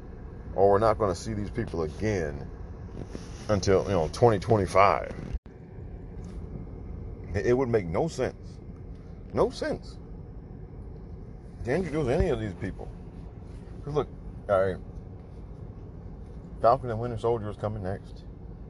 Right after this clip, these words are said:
You know, uh, the Eternals and Shang-Chi are gonna be in the movie theaters, I don't know, either late this year or early next year. They're still trying to, you know, make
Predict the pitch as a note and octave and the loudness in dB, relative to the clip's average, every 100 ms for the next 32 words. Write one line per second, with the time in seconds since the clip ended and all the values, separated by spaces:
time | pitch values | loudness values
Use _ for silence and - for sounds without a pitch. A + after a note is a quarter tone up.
0 | - - - - - - - - D#2+ D#2 | -14 -12 -12 -12 -12 -12 -12 -10 -4 -2
1 | D2 A1+ C#2 C#2 D2+ - A2 G#2+ G2+ F#2+ | 0 0 0 0 -4 4 4 6 2 0
2 | F2+ C2 C2 - - G2+ G#2+ F2 A2+ A2 | -2 -4 -6 -8 0 0 0 -2 -2 0
3 | F#2+ F#2 - - - - - - - - | -2 -4 -6 -8 -10 -10 -10 -10 -10 -4
4 | D2 D#2+ C#2 - - - - - - F2+ | -2 -2 -4 -6 -8 -8 -8 -8 -2 0
5 | F2 F2+ E2+ F2+ F#2+ F2+ F2 F2 E2 D#2+ | 2 0 0 0 0 0 0 0 2 0
6 | D2+ - - - - - - - - - | -2 -6 -8 -10 -10 -10 -8 -8 -8 -10
7 | - - - - - D2 D2 D#2 D2+ D2 | -10 -8 -8 -8 -2 0 0 0 0 -2
8 | - - D#2+ F2+ - - E2 E2+ D2+ E2 | -4 0 0 0 -4 -4 -4 -4 0 0
9 | D#2+ B1 D#2 F2 D#2 B1+ - C2+ C#2 C2+ | 2 2 2 2 -2 -2 -6 -2 -2 -2
10 | - - - - - D#2 D2+ G2 F#2+ F#2+ | -4 -8 -8 -8 -8 -6 -2 0 2 4
11 | F2+ F2+ F2 F2 - - - - F2+ D2+ | 4 2 0 -2 -6 -10 -10 -6 -4 -2
12 | C#2+ D2+ D#2+ | -2 -4 -6